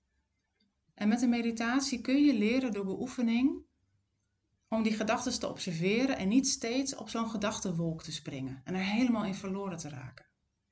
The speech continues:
Want dat gebeurt ook vaak met mensen die helemaal vastzitten in hun hoofd en niet meer contact hebben met hun lijf en gevoel en emotie, is dat ze heel vaak vastzitten in gedachtentreinen en gedachtenstromen en daar moeilijk uit loskomen.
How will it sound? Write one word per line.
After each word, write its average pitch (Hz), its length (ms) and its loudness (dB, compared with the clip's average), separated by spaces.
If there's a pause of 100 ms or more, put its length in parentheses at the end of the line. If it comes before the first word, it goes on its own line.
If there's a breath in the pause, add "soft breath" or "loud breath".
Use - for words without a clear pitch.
(1300)
Want 190 120 -10
dat 226 140 -2
gebeurt 226 360 -2
ook 214 120 -6
vaak 190 260 -4
met 190 140 -2
mensen 208 360 0
die 190 300 -4 (260 soft breath)
helemaal 220 380 0
vastzitten 214 520 -4
in 190 60 0
hun 185 100 0
hoofd 208 400 0
en 190 120 0
niet 202 200 -2
meer 202 160 0
contact 202 360 -8
hebben 180 240 -4
met 175 160 -6
hun 175 160 -4
lijf 185 400 -4
en 180 80 -6
gevoel 196 440 -4
en 180 100 -6
emotie, 208 720 -6 (420 loud breath)
is 202 220 -8
dat 214 160 -6
ze - 80 -2
heel 247 220 4
vaak 233 240 -4
vastzitten 214 560 -4
in 190 420 -4 (220)
gedachtentreinen 160 1160 -4
en 170 120 -8
gedachtenstromen 165 1000 -6
en 165 100 -8
daar 180 160 -2
moeilijk 240 340 6
uit 185 160 -6
loskomen. 127 680 -12